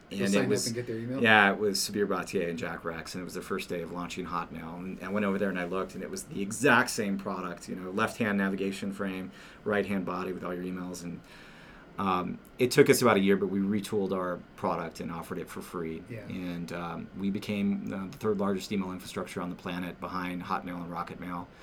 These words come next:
Speaker 1: Mm.
Speaker 2: The story there is, um, you know, Hotmail was acquired by Microsoft. Rocket Mail became, um,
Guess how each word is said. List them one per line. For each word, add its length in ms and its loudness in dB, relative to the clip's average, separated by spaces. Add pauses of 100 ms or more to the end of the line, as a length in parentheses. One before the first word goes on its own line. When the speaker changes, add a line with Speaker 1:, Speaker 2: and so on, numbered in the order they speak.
(120)
Speaker 1:
Mm. 40 -6 (200)
Speaker 2:
The 80 -6
story 260 8
there 280 8
is, 480 -2
um, 380 -6 (340)
you 80 -2
know, 280 -6
Hotmail 360 -2
was 100 -6
acquired 320 -4
by 140 -4
Microsoft. 680 -4
Rocket 260 -4
Mail 140 -6
became, 580 -4 (120)
um, 440 -6